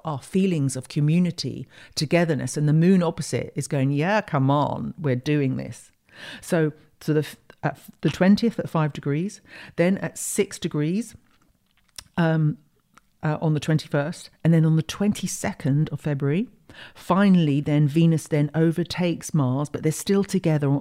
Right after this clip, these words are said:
at seven degrees. And they stay together through to the twenty-third of February at eight degrees.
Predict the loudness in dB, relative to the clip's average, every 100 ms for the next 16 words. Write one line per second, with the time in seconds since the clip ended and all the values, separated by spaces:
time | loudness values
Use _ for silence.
0 | -2 -8 -6 -4 0 2 2 0 -4 -4
1 | -6 -12 -20 _ _ _ -20 -20 -14 0
2 | 4 4 0 0 2 2 0 -2 -2 0
3 | 0 -2 -4 _ _ _ -4 0 0 0
4 | -8 -6 -2 -2 -2 -2 0 0 0 -4
5 | -6 -4 -6 -6 -8 -4 -4 0 0 0
6 | -2 -2 -4 -4 -8 -14